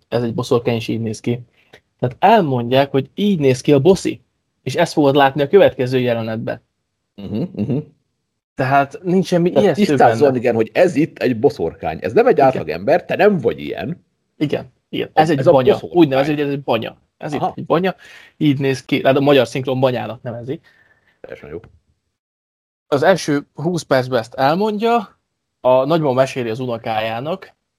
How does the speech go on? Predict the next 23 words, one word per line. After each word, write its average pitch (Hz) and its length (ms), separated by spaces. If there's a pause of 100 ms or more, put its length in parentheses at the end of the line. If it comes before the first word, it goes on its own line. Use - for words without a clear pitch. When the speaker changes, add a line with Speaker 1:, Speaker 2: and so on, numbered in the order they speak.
(160)
Speaker 1:
hogy 123 360
hogy 139 200
néznek 120 280
ki 113 100
a 110 80
banyák, 147 600
mert 131 140
ő 131 60
is 113 100
látott 117 400
egyet 117 280
fiatal 113 320
korában, 160 260
csak - 120
elfutott 117 400
előle, 196 460 (800)
és - 80
utána, 202 260
amikor 135 200
megjelennek 131 460
a 104 40
banyák, 143 720 (280)
akkor 208 520